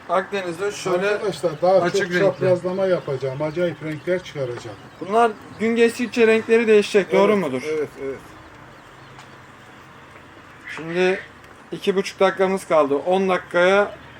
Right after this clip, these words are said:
Speaker 1: bu videoyu durduracağım. Yeni bir video, yeni bir akıma başlayacağız arkadaşlar.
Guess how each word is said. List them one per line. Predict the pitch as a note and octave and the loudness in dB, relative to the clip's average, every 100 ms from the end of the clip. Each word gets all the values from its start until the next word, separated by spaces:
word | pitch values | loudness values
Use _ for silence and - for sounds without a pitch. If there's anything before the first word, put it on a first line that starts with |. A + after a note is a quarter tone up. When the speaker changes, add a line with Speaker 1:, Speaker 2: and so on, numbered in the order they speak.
| E3 | -6
Speaker 1:
bu | F3 F#3 | -4 -2
videoyu | E3 F3+ G3 | 2 2 2
durduracağım. | F3+ E3+ E3+ E3+ E3 G3 G3+ D#3+ D#3 | 0 -2 -2 0 2 0 0 -6 -4
Yeni | F3 F#3+ | 0 0
bir | F#3 F3 | 0 -2
video, | F3 D3+ F3+ F#3+ | -6 -2 2 2
yeni | F3 F3 F3 | 2 -2 -2
bir | F#3 - | -2 -2
akıma | E3 - F3+ F3+ | -4 -4 -4 0
başlayacağız | E3+ D3+ C#3+ C#3+ C#3 | 2 0 -2 -4 -2
arkadaşlar. | C#3+ C#3 C#3+ C#3 - G3 | -2 -2 -4 -4 -2 -4